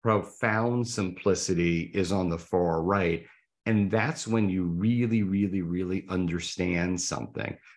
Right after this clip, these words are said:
And one of the things, Joe, um, that I've become really conscious of lately, and I think it's helped me become a better leader, um, and it's helped my organization and some of the people that I lead,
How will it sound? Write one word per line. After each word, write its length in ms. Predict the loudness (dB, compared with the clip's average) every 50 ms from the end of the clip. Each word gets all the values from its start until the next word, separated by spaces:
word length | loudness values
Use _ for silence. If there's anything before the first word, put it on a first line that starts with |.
| _ _ _ _ _ _ 0
And 320 | 2 2 4 2 2 0
one 300 | 2 2 4 4 4 4
of 140 | 4 4 4
the 100 | 2 2
things, 420 | 2 4 4 4 4 4 2 0 -2
Joe, 680 | -2 -2 0 0 0 0 0 0 0 0 -2 -4 -6 -4
um, 460 | -2 -2 -2 -2 -2 -4 -6 -8 -10 -16 _ _ _ _ _ _ _ _ _ _ -6 -4
that 140 | -4 -4 -2
I've 240 | -2 -2 0 0 0
become 560 | -2 -2 0 -2 0 0 0 0 -2 -2 -4 -6
really 800 | -4 -2 0 2 2 2 2 2 2 2 0 -2 -4 -8 -14 _ _ -16
conscious 680 | -16 -12 -6 -4 -2 0 0 0 0 -2 -2 -2 -2 -4
of 340 | -4 -4 -4 -8 -10 -14 -12 -4
lately, 480 | 0 0 0 0 0 -4 -8 -8 -8 -6
and 100 | -4 -4
I 60 | -2
think 200 | -2 0 0 0
it's 140 | 0 -2 0
helped 260 | 0 0 0 0 0
me 160 | 0 2 2
become 380 | 2 0 -2 -2 0 0 0 0
a 20 |
better 300 | 0 0 0 0 0 0
leader, 500 | 0 2 2 4 4 4 2 0 -2 -6 -14 -20 _ _ _ _ _ -2
um, 480 | 0 0 0 2 0 0 0 -2 -2 -2
and 160 | -4 -4 -2
it's 160 | -2 -4 -6
helped 300 | -4 0 0 0 0 0
my 160 | -2 -2 -2 0
organization 1120 | 0 0 -2 -2 -2 -2 -4 -4 -2 0 0 2 2 2 0 0 -2 -2 0 0 -2 -4
and 180 | -4 -6 -6 -4
some 240 | -2 0 2 2
of 140 | 2 0 -2
the 80 | -4 -6
people 400 | -4 -2 -4 -2 -2 -2 -4 -2
that 180 | -2 -2 -2
I 120 | -2 -2 -2
lead, 680 | -2 -2 0 0 2 2 2 0 -2 -2 -4 -8